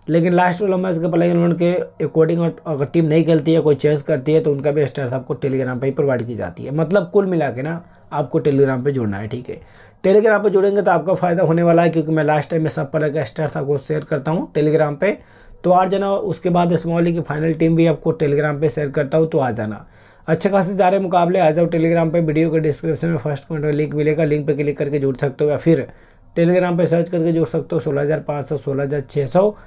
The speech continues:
इसी के समथिंग आपको सब्सक्राइबर दिखने वाले हैं और ये हमारा रियल चैनल है, आपको यहीं पे क्लिक करके जुड़ना भी है। मुकाबले टाइम में रहेगी, हो रहेगी साढ़े, अ, मतलब ग्यारह बज के पैंतालीस मिनट में वेन्यू सेम रहेगा शारजा क्रिकेट स्टेडियम शारजा में। और ये विकेट आपने मान लिया कि बैटिंग विकेट आप कह सकते हो,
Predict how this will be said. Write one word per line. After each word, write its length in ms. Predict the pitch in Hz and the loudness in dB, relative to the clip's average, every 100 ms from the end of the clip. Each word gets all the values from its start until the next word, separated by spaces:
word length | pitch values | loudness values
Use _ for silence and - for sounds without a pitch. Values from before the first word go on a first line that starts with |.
| - - - | -20 -20 -2
इसी 240 | 175 214 | 0 2
के 80 | 220 | 2
समथिंग 360 | 180 196 175 196 | 2 0 2 0
आपको 240 | 185 185 | -2 -4
सब्सक्राइबर 540 | 170 175 170 170 165 170 | -2 -4 -4 -2 2 2
दिखने 260 | 165 165 | 2 0
वाले 280 | 160 147 151 | 2 2 2
हैं 500 | 165 208 - - 165 | 0 -2 -10 -16 -6
और 120 | 147 | -2
ये 160 | 156 160 | 2 2
हमारा 260 | 156 156 | 0 -2
रियल 280 | 147 139 151 | -2 -2 -2
चैनल 380 | 151 143 104 90 | -2 -4 -4 -8
है, 120 | 82 - _ - - | -10 -16 _ -20 -14
आपको 220 | 139 139 | -10 -6
यहीं 100 | 131 | -4
पे 80 | 135 | -4
क्लिक 200 | 127 120 | -6 -8
करके 280 | 123 143 277 | -6 -4 -2
जुड़ना 380 | 254 226 196 | 2 2 0
भी 180 | 107 101 | -4 -8
है। 140 | 69 - - - - _ - 165 | -10 -14 -20 -20 -20 _ -10 -6
मुकाबले 380 | 160 170 170 | 0 2 4
टाइम 180 | 190 190 | 2 0
में 80 | 190 | 2
रहेगी, 220 | 180 185 | 0 2
हो 160 | 185 160 | 4 4
रहेगी 300 | 170 170 170 | 4 2 0
साढ़े, 380 | - 156 156 - | 0 0 -2 -4
अ, 140 | 156 143 | -6 -4
मतलब 260 | 156 156 | 0 2
ग्यारह 220 | 156 156 160 | 4 4 2
बज 160 | 165 | 0
के 60 | 165 | 0
पैंतालीस 420 | 160 160 160 156 | -2 2 2 2
मिनट 140 | 170 | 0
में 80 | 156 | 0
वेन्यू 280 | 165 143 151 | 0 0 0
सेम 220 | 139 139 | -2 -2
रहेगा 340 | 143 143 156 180 | 0 0 0 -2
शारजा 320 | 165 127 139 | -4 -4 -4
क्रिकेट 360 | 135 123 135 | -6 -8 -8
स्टेडियम 380 | 123 - 139 135 | -8 -10 -8 -8
शारजा 380 | - 139 135 160 | -6 -6 0 0
में। 100 | 185 | 2
और 140 | 185 | 2
ये 60 | 165 | 2
विकेट 280 | 160 160 165 | 2 2 2
आपने 160 | 160 | 2
मान 220 | 160 151 151 | 0 0 0
लिया 140 | 156 | 0
कि 120 | 147 | 0
बैटिंग 320 | 139 127 143 | -2 -2 -2
विकेट 240 | 139 139 135 | -2 -4 -4
आप 120 | 135 | -4
कह 140 | 131 120 | -4 -8
सकते 300 | 147 - 151 | -10 -6 -4
हो, 200 | 170 | -4